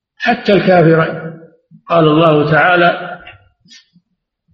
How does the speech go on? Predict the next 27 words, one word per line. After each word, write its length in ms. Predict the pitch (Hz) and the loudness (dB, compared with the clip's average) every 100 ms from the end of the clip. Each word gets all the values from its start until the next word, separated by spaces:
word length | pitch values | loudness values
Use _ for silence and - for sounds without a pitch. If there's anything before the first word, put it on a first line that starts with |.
| _ _ 147 | _ _ 0
ووصينا 520 | 156 160 180 175 165 | 2 2 2 2 2
الإنسان 580 | 151 147 151 165 151 143 | 2 0 0 0 0 0
بوالديه 1000 | 143 147 135 131 127 165 180 190 - - - - | 2 2 2 2 2 2 4 2 -2 -10 -14 -6
حملته 680 | 190 151 143 147 147 147 156 | -2 0 2 0 0 0 2
أمه 200 | 139 131 | 2 2
وهنا 460 | 131 139 139 127 | 2 2 0 0
على 240 | 123 139 135 | -2 0 0
وهن 400 | 156 190 208 - | 2 0 0 -2
وفصاله 680 | 139 135 - 147 139 131 131 | -2 -2 0 0 2 0 0
في 120 | 135 | -2
عامين 400 | 123 127 151 208 - - - - - | 0 0 0 0 -2 -14 -18 -12 -2
أن 100 | 202 | 0
اشكر 320 | 147 - 170 | -2 -2 0
لي 140 | 151 143 | 2 2
ولوالديك 840 | 139 135 127 127 120 131 151 - - - | 2 2 2 0 0 -2 -4 -6 -12 -4
إلي 320 | 180 160 139 | 0 2 0
المصير 340 | 127 120 127 - - _ - | -2 -4 -10 -16 -20 _ 0
وإن 320 | 170 202 190 | 2 4 2
جاهداك 1040 | 170 175 151 147 147 147 131 147 - - - - _ _ _ _ - | 2 2 2 2 2 0 0 -2 -4 -6 -18 -20 _ _ _ _ -2
على 320 | 226 151 139 | 2 2 2
أن 80 | 131 | 0
تشرك 420 | 156 - 139 143 | -2 -2 -4 -2
بي 260 | 135 165 143 | 0 2 2
ما 180 | 135 | 2
ليس 240 | 143 156 151 | 0 -2 -2
لك 280 | 139 139 143 | -4 -4 -2
به 280 | 135 127 | 0 0